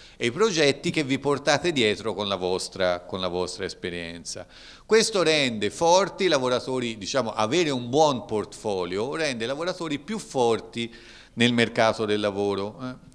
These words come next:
E questo fa sì per noi, perché è importante per l'arena delle relazioni industriali, perché fa sì che spesso dei lavoratori accettino un determinato tipo di lavoro, non tanto per le condizioni, diciamo così, più, più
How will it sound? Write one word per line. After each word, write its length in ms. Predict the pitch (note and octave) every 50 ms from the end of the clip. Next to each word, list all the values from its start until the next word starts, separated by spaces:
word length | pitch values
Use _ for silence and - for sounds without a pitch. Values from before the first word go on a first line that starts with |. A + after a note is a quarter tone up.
| - -
E 60 | F#3 F3+
questo 280 | - A3+ F#3+ - F#3
fa 160 | E3+ - F3+
sì 480 | F#3 F3+ - - F#3 C#3+ A#2+ A2 A2+ A#2+
per 240 | - - C3+ C3+ C3
noi, 200 | D3 E3 D3 -
perché 300 | - B2 A#2 - D3 C#3
è 20 |
importante 720 | C3 A#2 - A2+ A2 F#2+ - - A2+ G#2+ G#2+ G#2 - G#2+ F#2
per 160 | G2+ G2 F#2+
l'arena 340 | F#2+ F#2+ F#2+ G2+ G2 G2 F#2
delle 220 | F2+ F#2 F2+ F2+
relazioni 480 | F2+ F#2 F#2 F#2 F2 - - G#2 F#2+ F#2
industriali, 960 | F2+ E2+ E2 F2 - - - F#2+ F#2+ F#2 F2 E2+ D#2+ E2 E2+ F2+ G#2+ C3 - - - - - - - -
perché 300 | - F3 E3 - A3 G#3+
fa 160 | G#3+ G#3+ G#3
sì 300 | G3 - - G#3 F3+ C3
che 160 | - D3 D3+
spesso 580 | - - - - G#3+ G#3+ F#3 - - - B2 A2+
dei 140 | G#2 A2 A2+
lavoratori 720 | A2 G#2 G2+ A2 G#2+ A2 G#2+ - A2+ G2+ F#2 F2 F#2 G2+
accettino 720 | B2 B2+ - - - G3 G#3 G#3 F3+ - - - G2+ F#2+ F#2+
un 80 | F#2
determinato 680 | F2+ F#2 F2+ G#2 G2 F#2 F#2+ F#2+ G2+ G2+ G2 F2+ - F2+
tipo 280 | D#2+ G#2+ G2+ - G2
di 100 | F#2 F#2
lavoro, 640 | F#2 F#2 F#2 F#2 F#2+ F#2 F2 F2 F#2 G#2 B2 B2+ - - - - - - -
non 320 | - D3+ E3 F#3 F#3 E3 -
tanto 400 | G#3+ G#3 A3+ A#3 G#3+ - G#3+ E3
per 180 | - D3+ C3
le 140 | B2+ B2+ B2
condizioni, 1080 | - C3+ C3 B2+ B2+ A#2+ B2 A#2+ - - - C3+ C#3 C#3 C#3 C3 C3 B2+ A#2+ A2+ A2+
diciamo 400 | - G#2+ F#2+ - B2+ B2 A#2+ A#2
così, 340 | F#2+ G#2+ A2 G2 G#2 A#2+ A#2+
più, 480 | - - - A2 A2 - G2+ - - -
più 640 | - G#2+ G#2+ G#2+ G#2 G#2 G#2 G#2 G2+ G2 G2 F#2+